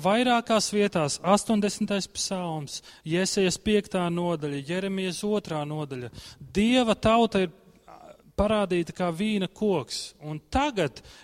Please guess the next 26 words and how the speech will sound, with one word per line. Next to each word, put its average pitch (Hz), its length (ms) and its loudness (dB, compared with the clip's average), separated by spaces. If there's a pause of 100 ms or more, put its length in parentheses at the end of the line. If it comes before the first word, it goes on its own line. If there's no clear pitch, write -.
Jāņa 208 400 2
piecpadsmitajā 190 800 2
nodaļā 160 460 0
Jēzus 185 340 -2
saka, 190 160 -6
"Es 202 200 0
esmu 196 300 -2
īstais 202 600 0
vīna 143 260 -4
koks." - 480 -10 (1700)
Kur 151 120 -6
ir 151 100 -4
atšķirība? 117 640 -10 (1600)
Katrā 202 400 -2
vietā 185 320 -4
vecajā 156 420 -4
derībā, 139 600 -6
kad 127 240 -14
tiek 139 180 -10
runāts 170 420 -8
par 139 120 -8
vīna 170 420 -6
koku, 139 540 -10 (1500)
tas 139 160 -14
tiek 135 180 -12
runāts 147 560 -12